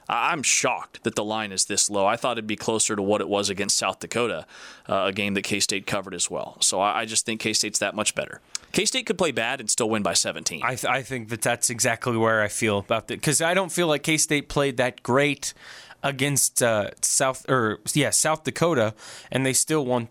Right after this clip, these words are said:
Speaker 2: thirty-four to nothing.
Speaker 1: Yeah. This could be
Speaker 2: And
Speaker 1: like a twenty-four to seven gross game, and K-State still covers.
Speaker 2: Exactly. I th-, I think that's ex-, we're on the same wavelength there. Now, let's see if we're on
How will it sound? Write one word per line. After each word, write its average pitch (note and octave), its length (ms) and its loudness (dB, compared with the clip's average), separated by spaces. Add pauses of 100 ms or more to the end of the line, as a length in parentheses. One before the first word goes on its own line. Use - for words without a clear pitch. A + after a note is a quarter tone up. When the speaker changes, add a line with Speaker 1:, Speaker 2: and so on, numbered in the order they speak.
(120)
Speaker 2:
thirty-four A2+ 540 0
to G2+ 100 2
nothing. G2+ 300 0
Speaker 1:
Yeah. G2+ 40 0
This D3+ 120 2
could F3+ 140 0
be F#3 60 4
Speaker 2:
And F#3 40 4
Speaker 1:
like F3+ 140 0
a C#3+ 60 0
twenty-four C#3+ 460 2
to A#2+ 60 0
seven B2+ 420 2
gross A2 340 2
game, B2 300 0
and G#2+ 80 0
K-State G2+ 400 -2
still F2 180 -4
covers. B2 260 0
Speaker 2:
Exactly. A#2 500 -2
I A#2 140 -2
th-, - 240 -14
I A#2 100 2
think A2 240 -4
that's G#2+ 220 2
ex-, G2 240 -6
we're B2+ 260 2 (320)
on C#3 160 2
the C3+ 80 -2
same D3+ 420 0
wavelength B2 520 2
there. G#2+ 340 0
Now, A2+ 200 2
let's C3 180 2
see F3 120 0
if D#3+ 120 -4
we're D#3 160 4
on D3 220 0